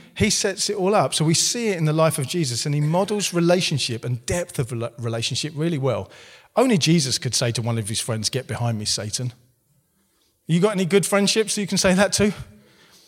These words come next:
I have. I probably wouldn't say, "Get behind me, Satan." But Jesus knew his friends so much, and he was creating this relational depth where they could,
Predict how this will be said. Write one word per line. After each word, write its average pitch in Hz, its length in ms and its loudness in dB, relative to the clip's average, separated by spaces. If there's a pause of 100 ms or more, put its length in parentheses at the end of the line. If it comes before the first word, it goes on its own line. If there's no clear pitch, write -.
(540)
I 151 160 4
have. 131 540 -4 (300)
I 131 100 0
probably 131 340 -2
wouldn't 113 180 -2
say, 107 160 -2
"Get - 140 -6
behind 107 300 -2
me, 104 60 -6
Satan." 110 520 -6 (1080)
But 190 120 -2
Jesus 240 460 0 (160)
knew 214 340 4
his 220 180 2
friends 165 340 0
so 220 260 2
much, 196 300 0
and 180 80 0
he 180 60 2
was 175 120 0 (220)
creating 202 560 0
this 156 160 -2
relational 202 640 4
depth 165 640 -2 (300)
where 175 140 -4
they 226 160 -4
could, 233 200 -10